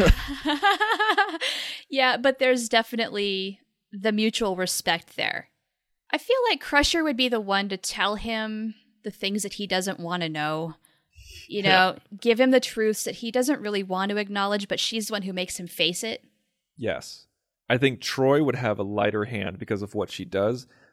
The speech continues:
Speaker 2: Crusher would just give it to him straight because that's her personality.
Speaker 1: Yeah. And, well, and she's a mom. She doesn't really care what you think. You're, she's got a job to do. She does not have time for B S.
Speaker 2: Yeah, yeah, exactly. I love that.
Speaker 1: So I like that, yeah.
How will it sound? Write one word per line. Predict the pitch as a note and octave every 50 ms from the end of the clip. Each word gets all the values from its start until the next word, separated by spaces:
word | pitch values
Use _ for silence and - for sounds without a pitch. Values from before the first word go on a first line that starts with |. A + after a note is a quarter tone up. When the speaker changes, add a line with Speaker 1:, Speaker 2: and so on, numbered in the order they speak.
| _ -
Speaker 2:
Crusher | - - A#2+ A2+ - - A2
would | G#2+ G2
just | G2 G2 - -
give | A2+ G#2+ G2+
it | G2+
to | - - G#2
him | F#2 F2
straight | - - - - A2 G2 F2+ E2 - _ -
because | G2 - A#2+ F#2
that's | E2+ F#2 D#2+ D#2+
her | - D#2+
personality. | D#2+ - E2+ D#2+ - - E2 E2 C#2+ A1+ - A1 G1+ - - _ _ _ _ _ _ _ _ _ _
Speaker 1:
Yeah. | - F3+ - - - _ _ _ _ _ _
And, | - F4+ F4+
well, | G#4+ G#4+
and | G4+ D#4+ C4+ - B3+ -
she's | - - E4 C#4+ C#4
a |
mom. | B3 A3+ C4 C#4+ B3 A#3 - - - - _ _ _ _ _ _
She | - - F#4
doesn't | G4 A4 G4 F4+ C4
really | D4 C#4+ C4
care | - - - - A#3+ B3 B3 B3 B3 A#3 G3+
what | F#3 F#3 F3 E3+ -
you | F3 F3 F3
think. | E3+ - - F3 E3+ F3 E3+ -
You're, | A3+ A#3 - _ _ -
she's | - - - E4+ -
got | - F4 D#4+
a | D#4 A#3+
job | - A#3+ A3 G#3+
to | - F3+
do. | - E3 C3 B2+ - - _ _ _ _
She | - - G4 G4
does | A#4+ G#4 E4+ -
not | F4 E4+ E4
have | - D#4+ D#4+ D#4+ -
time | - - C#4+ D#4 D#4+ D#4 C4 G#3+ G#3 G#3+
for | - B3+ A3
B | G3+ A#3 A#3 A#3
S. | B3 B3 G3 - - - - - - - _ _ _
Speaker 2:
Yeah, | - A#2+ G2 D2+ - - _ _
yeah, | - - D3 - - -
exactly. | A#2+ B2 B2 A#2+ G#2+ - - - - - _ _ _ _ _ _ _ _ -
I | A#2
love | A#2 A2 -
that. | - - - -
Speaker 1:
So | - - B3+
I | B3 C4+ C4+
like | D4 E4+ G#4+ G#4+ -
that, | - F3+ D#3+ D3+ - -
yeah. | - A#3+ C#4+ C#4+ - - -